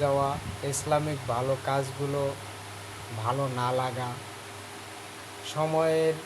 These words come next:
ইবাদতগুলো সময় না করা, এগুলো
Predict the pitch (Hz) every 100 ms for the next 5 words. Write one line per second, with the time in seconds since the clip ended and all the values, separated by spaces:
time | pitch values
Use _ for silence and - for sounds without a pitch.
0 | - - 139 151 143 151 143 - 151 151
1 | 143 135 135 139 143 135 135 - - -
2 | - - 127 135 135 135 135 135 131 -
3 | - - - - - 143 151 175